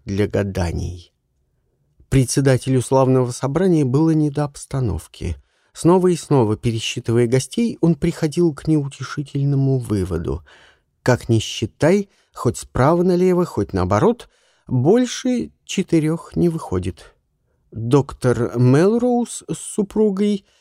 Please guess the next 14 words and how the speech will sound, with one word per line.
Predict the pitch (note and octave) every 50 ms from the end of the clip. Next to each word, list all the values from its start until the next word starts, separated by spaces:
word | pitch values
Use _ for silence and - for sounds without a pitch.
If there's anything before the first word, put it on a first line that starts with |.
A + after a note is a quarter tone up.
| _ _ _ _ _ _
и | - - D3 D3+ D3+
неужели | D3 D3 D3+ D3+ D3+ D3 D#3+ G3+ A#3 A#3 A#3+ B3+ B3+ B3 A#3+ - _ _ _ _ _ _ _ _ _ _ _ _ _ _ _
так | - G3 F#3 - - -
и | G3+
есть? | G3+ G3 A3 A3+ D3 F#2+ - - - - - - - _ _ _ _ _ -
На | B2 E3 F3 F#3+ F3
диванчике | D#3 F3+ F3+ F3+ G#3+ G3 D3 A#2+ - - - - - B2+
у | C3 C3
окна | C3+ C3 - D#3+ G3+ A#3+
примостился | A#3 - F3 E3+ D#3 D3 C#3 - - - - G#3+ G#3+ - - - - F#3 G3 F3+ C#3+ - -
разноглазый | G2+ B2 D#3 D#3+ E3 E3 F3+ F3 E3 D#3 F3 F3+ G3+ A3 G#3+ G#3 G3 G3+ G#3 G3+ G3 F3+ -
слесарь | - - - F3 F3+ F#3 G3 F#3+ - - - - F#3 F3 E3+ D3 - _ -
Джок | C#3 C#3 B2 A#2+ C#3+ E3 E3 - - - -
Бладжет | C#3+ C#3 D#3 E3+ F3+ F3+ D3+ G#2+ F#2+ E2+ F#2 D#2 - -